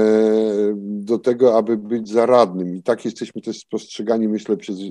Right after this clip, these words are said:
różne społeczności, przez różne narody, jako, jako Polak, mm, to ktoś, y, zaradny i to jest zapobiegliwe.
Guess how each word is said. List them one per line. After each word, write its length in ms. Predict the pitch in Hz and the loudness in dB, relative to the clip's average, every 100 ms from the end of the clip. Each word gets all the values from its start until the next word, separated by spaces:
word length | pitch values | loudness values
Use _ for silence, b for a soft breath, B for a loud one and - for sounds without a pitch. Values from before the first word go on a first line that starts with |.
| 87 | -6
różne 280 | 110 104 101 | -6 -4 -6
społeczności, 560 | - 101 - - - | -2 -4 -2 -8 -8
przez 240 | 110 101 98 | -10 -8 -6
różne 320 | 98 95 98 | -8 -6 -6
narody, 380 | 95 104 127 113 | -4 -2 -2 0
jako, 420 | 98 - 101 - b b b b b _ | 0 -2 -4 -4 b b b b b _
jako 540 | 107 110 101 - 98 _ | -2 -2 0 -2 -2 _
Polak, 500 | - 127 123 113 - _ _ - | 4 6 6 2 -6 _ _ -14
mm, 380 | 95 92 87 87 _ | -10 -8 -10 -12 _
to 120 | 113 | -4
ktoś, 400 | - - 107 - | -4 -2 -2 -2
y, 320 | 92 78 95 82 | -8 -6 -8 -6
zaradny 760 | 98 95 101 101 90 90 85 - | -6 -2 0 0 -2 -6 -8 -8
i 360 | 78 95 95 95 _ B B B _ | -10 -6 -6 -6 _ B B B _
to 100 | - | 2
jest 160 | 131 127 | 2 2
zapobiegliwe. 840 | 120 127 131 117 117 110 87 60 | -2 -2 0 -2 -4 -4 -4 -8